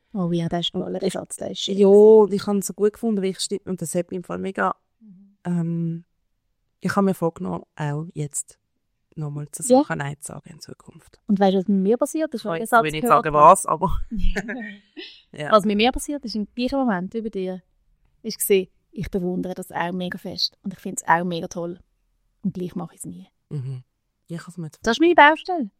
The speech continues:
Speaker 2: Mhm.
Speaker 1: Ja.
Speaker 2: Ich hab's mir jetzt
Speaker 1: Also, hey,
Speaker 2: vorgenommen.
Speaker 1: wenn jemand einen guten Tipp hat. <laughs> Her damit. Nein, ich mache ja die vielen Sachen.
Speaker 2: Ja.
Speaker 1: Ich sehr, sehr gern.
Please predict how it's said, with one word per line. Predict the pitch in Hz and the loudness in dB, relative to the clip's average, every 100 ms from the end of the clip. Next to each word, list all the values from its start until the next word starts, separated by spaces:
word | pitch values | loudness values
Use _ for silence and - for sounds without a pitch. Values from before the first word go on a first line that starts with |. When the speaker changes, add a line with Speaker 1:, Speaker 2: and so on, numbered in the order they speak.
| _ | _
Speaker 2:
Mhm. | 147 131 147 _ _ _ _ | _ _ _ _ _ _ _
Speaker 1:
Ja. | 240 226 254 - _ _ _ | -12 -10 -12 -18 _ _ _
Speaker 2:
Ich | 185 208 | -14 -10
hab's | 202 | -8
mir | 202 | -6
jetzt | |
Speaker 1:
Also, | 185 185 | -4 -4
hey, | 185 | -4
Speaker 2:
vorgenommen. | 185 185 - | -6 -8 -10
Speaker 1:
wenn | 196 | -8
jemand | 196 | -6
einen | 208 226 | 2 4
guten | 220 - | 4 2
Tipp | - 294 - | -2 -4 -2
hat. | 233 - | -6 -4
<laughs> | 214 330 - - - - - 339 _ _ _ _ _ _ | -8 -6 -8 -10 -18 -20 -20 -20 _ _ _ _ _ _
Her | - 190 170 | -2 -2 -2
damit. | 196 254 254 _ - _ _ _ _ _ - - - 170 | -2 -2 -4 _ -20 _ _ _ _ _ -20 -20 -16 -10
Nein, | 185 156 - | -8 -6 -8
ich | - | -10
mache | 175 - | -12 -12
ja | |
die | - | -20
vielen | - - - | -16 -16 -16
Sachen. | - 196 | -10 -2
Speaker 2:
Ja. | 202 214 233 170 | 4 10 10 8
Speaker 1:
Ich | 220 | 2
sehr, | - - 190 208 | -10 0 0 0
sehr | 214 208 | -4 -6
gern. | 214 165 254 | -6 -12 -16